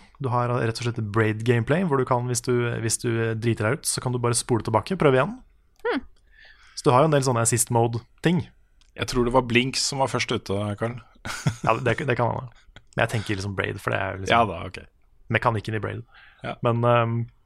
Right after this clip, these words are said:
Speaker 1: men nei, det, det kan du. Eh, og så var det noe behind the scenes, eh, materiale som fulgte med.
Speaker 3: Mm.
Speaker 1: Blant annet en sånn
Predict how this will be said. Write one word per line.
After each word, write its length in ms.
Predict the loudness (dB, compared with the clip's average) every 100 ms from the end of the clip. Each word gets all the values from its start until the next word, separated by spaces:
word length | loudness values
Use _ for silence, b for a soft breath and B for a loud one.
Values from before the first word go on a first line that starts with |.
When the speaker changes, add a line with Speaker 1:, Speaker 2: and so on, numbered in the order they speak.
| _ -20 -20 _ _ _ _ _ _ _ 2
Speaker 1:
men 100 | 4
nei, 120 | 4 4
det, 140 | 4 4 4
det 120 | 4
kan 140 | 4 2
du. 60 | -4 -8 _ _ _ _ _ _ _ _ _ _ 2
Eh, 180 | 4 6 6
og 60 |
så 80 | 6
var 140 | 6 6
det 80 | 4
noe 240 | 2 4
behind 300 | 4 4 2
the 40 | 0
scenes, 640 | 0 -2 -2 -2 -2 -8 -8
eh, 220 | -4 -2 -2
materiale 400 | 0 0 0 -2
som 80 |
fulgte 180 | -4 -4 -4
med. 80 | -6 _ _ _ -6
Speaker 3:
Mm. 360 | -4 -4 -6 -12 -4
Speaker 1:
Blant 140 | 0 2
annet 160 | 2
en 120 | 2 0
sånn 180 | 0